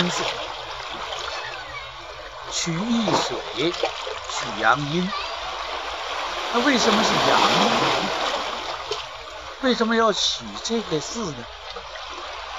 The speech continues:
阳这个字在汉字中应该说很重要，善字，善良的善有阳，美字有阳，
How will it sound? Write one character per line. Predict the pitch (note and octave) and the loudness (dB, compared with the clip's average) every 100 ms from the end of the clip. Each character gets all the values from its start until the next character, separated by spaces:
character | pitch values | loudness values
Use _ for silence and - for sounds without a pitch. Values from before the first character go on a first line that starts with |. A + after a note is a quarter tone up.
| - - - C#3 | -8 -8 -8 2
阳 | D3+ C#3 G3 | 6 6 6
这 | A3 F3+ | 2 2
个 | D3+ | 2
字 | - D#3 B2 A2+ - - - - - - - | 0 -2 -2 -4 -6 -4 -4 -4 -2 -2 4
在 | F3+ | 6
汉 | D#3+ G#3 | 8 6
字 | - C#3+ - | 6 4 4
中 | E3+ F#3 G3 G#3 G#3+ - - - - - - | 6 6 4 2 2 0 -2 -2 -4 -4 0
应 | E3+ E3 | 2 6
该 | D#3+ | 6
说 | D#3 D#3 D3 D3+ | 6 6 6 6
很 | D#3 D3+ - - - - - - - | 4 2 0 2 2 4 4 4 6
重 | - C3 A2+ | 6 6 4
要， | - - - - - - - - - - - | 4 4 2 0 0 0 -2 -2 -4 -4 0
善 | - - A#3+ D3+ | 2 6 6 6
字， | C3+ B2 - - - - - - - | 2 -2 -4 -6 -6 -4 -4 -4 -2
善 | - A#3+ F#3 | 2 6 6
良 | D3+ | 6
的 | E3 | 4
善 | - G#3 | 6 6
有 | B2 G#2 - - | 6 2 -4 -2
阳， | - - - - - - - - - - D#3 | -2 -4 -6 -6 -6 -6 -6 -6 -4 -4 4
美 | D#3 A2+ | 4 4
字 | A2 G#3+ G3+ - - - | 0 0 0 -2 -8 -4
有 | A#2 | -4
阳， | - - | -2 -2